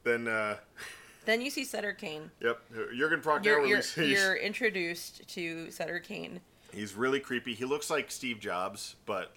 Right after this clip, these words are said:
Speaker 1: like, a combination of Steve Jobs and
Speaker 2: The way he talks always creeps me out.
Speaker 1: Jurgen Prochnow?
Speaker 2: Yeah.
Speaker 1: Oh, I love that guy.
Speaker 2: No, like, it's just very, it, it's just weird.
Speaker 1: Mm-hmm.
Speaker 2: Like, I think it's the way that he enunciates everything.
Speaker 1: Oh, yeah.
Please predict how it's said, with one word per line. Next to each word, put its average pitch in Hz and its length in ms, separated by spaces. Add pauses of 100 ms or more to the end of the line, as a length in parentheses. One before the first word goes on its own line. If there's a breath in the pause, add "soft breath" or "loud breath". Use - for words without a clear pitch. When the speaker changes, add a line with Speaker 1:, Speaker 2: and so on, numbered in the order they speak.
Speaker 1:
like, 90 440
a 98 60
combination 110 580
of 85 80
Steve 98 340
Jobs 90 460 (120)
and 85 380
Speaker 2:
The - 60
way 403 220
he 311 80
talks 165 420
always - 220
creeps - 360
me - 120
out. - 220 (120)
Speaker 1:
Jurgen 147 200
Prochnow? 359 420 (160)
Speaker 2:
Yeah. 170 340
Speaker 1:
Oh, 151 140
I - 20
love 87 160
that 69 160
guy. 62 60 (140)
Speaker 2:
No, 254 300
like, 185 180
it's 214 140
just 226 180
very, 214 460 (560)
it, - 140 (920 loud breath)
it's 160 180
just 160 160
weird. 175 300 (100)
Speaker 1:
Mm-hmm. 92 100
Speaker 2:
Like, 190 180
I 185 80
think 214 180
it's 240 100
the 226 80
way 220 100
that 196 100
he 185 140
enunciates 170 640
everything. 160 580
Speaker 1:
Oh, - 60
yeah. 113 120